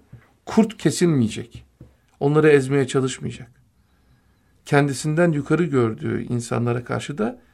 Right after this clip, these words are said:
köpekmiş gibi davranmayacak. Anla-, anlatabiliyor muyum? Himaye edici olacak, zayıf gördüklerine daha itibar edici olacak. Karşısına dikilip onu ezmeye çalışan insanlara karşı da duruşunu hiç bozmayacak. İşte fikir insanı,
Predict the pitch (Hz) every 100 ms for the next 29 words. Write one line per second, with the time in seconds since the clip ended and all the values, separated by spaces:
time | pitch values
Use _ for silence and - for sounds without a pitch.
0 | _ _ _ - 131 175 170 143 117 -
1 | 120 - 123 190 233 131 113 110 107 117
2 | 113 - _ _ _ _ _ _ _ _
3 | _ _ 127 127 - 127 127 139 165 233
4 | 127 123 _ _ _ _ _ - 160 156
5 | 160 175 175 - 143 127 131 120 113 160
6 | 214 - 165 - 127 139 175 185 - 147
7 | 135 135 143 135 135 131 123 160 180 -
8 | - - - - 143 127 135 139 139 -
9 | 131 123 120 127 120 120 196 226 - _
10 | _ _ _ _ _ - - 131 156 131
11 | 175 170 147 160 151 151 156 151 135 151
12 | 156 151 139 139 147 117 135 123 131 135
13 | 139 139 131 127 127 143 196 139 131 139
14 | 160 180 156 151 135 120 - 92 - -
15 | _ - - 127 - - - 196 - 117
16 | 107 117 123